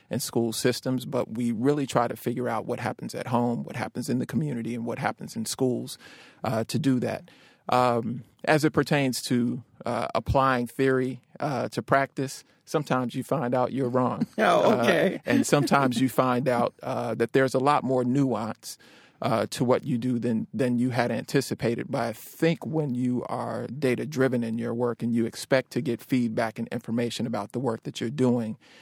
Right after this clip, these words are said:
Speaker 1: then you also get serious about taking corrective measures as well. Um, we don't have a, a lot of time or, or, uh, can't really afford to be wrong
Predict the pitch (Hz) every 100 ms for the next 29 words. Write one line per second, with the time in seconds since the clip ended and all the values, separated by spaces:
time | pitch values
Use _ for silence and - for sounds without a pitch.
0 | _ 151 147 131 123 123 - 120 135 -
1 | - 117 117 110 113 120 107 120 110 120
2 | - 123 113 - 113 117 110 113 113 113
3 | 139 127 110 110 - - - - - 127
4 | 120 117 - 147 _ - 139 143 127 127
5 | 123 - - 120 - 135 120 127 131 113
6 | - 107 120 123 131 - 123 123 - 127
7 | 123 - - 135 131 - - 269 - 123
8 | 135 123 - - 123 113 - 120 127 123
9 | 120 117